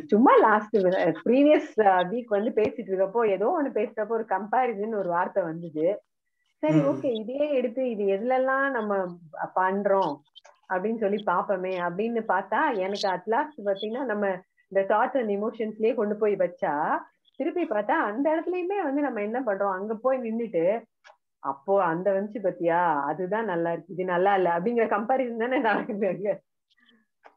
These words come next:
Speaker 1: So, so
Speaker 2: ஆமா.
Speaker 1: அந்த கம்பேரிசனே வந்து டக்குன்னு, ஆமால, அந்த கம்பேரிசனை விட்டாலே இவங்க எல்லாம், நம்ம எல்லாருமே, "இது எப்படிங்க ஒண்ணும் பண்ணாம இருக்கிறது, ஒண்ணும் பண்ணாம இருக்கிறது?" அப்படிங்கிறாங்கல்ல.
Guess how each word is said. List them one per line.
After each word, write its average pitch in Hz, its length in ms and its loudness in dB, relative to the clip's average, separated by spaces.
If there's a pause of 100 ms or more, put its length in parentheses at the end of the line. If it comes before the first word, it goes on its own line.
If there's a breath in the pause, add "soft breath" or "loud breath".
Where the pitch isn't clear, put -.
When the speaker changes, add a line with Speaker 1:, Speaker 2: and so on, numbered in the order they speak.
(320)
Speaker 1:
So, 285 80 0 (760)
so 247 200 -4
Speaker 2:
ஆமா. 233 60 0
Speaker 1:
அந்த 247 300 0
கம்பேரிசனே 370 1000 0
வந்து 302 260 -4 (120)
டக்குன்னு, 311 460 -6
ஆமால, 311 360 -6 (100)
அந்த 247 380 -2
கம்பேரிசனை 311 640 -2
விட்டாலே 330 600 0
இவங்க 220 180 -4
எல்லாம், 226 260 -2
நம்ம 208 200 -6
எல்லாருமே, 240 360 -2 (340)
"இது 196 160 -2
எப்படிங்க 330 400 2
ஒண்ணும் 196 260 0
பண்ணாம 185 300 -2
இருக்கிறது, 170 420 -2
ஒண்ணும் 196 240 -6
பண்ணாம 196 340 -2
இருக்கிறது?" 165 440 -4
அப்படிங்கிறாங்கல்ல. 160 640 -4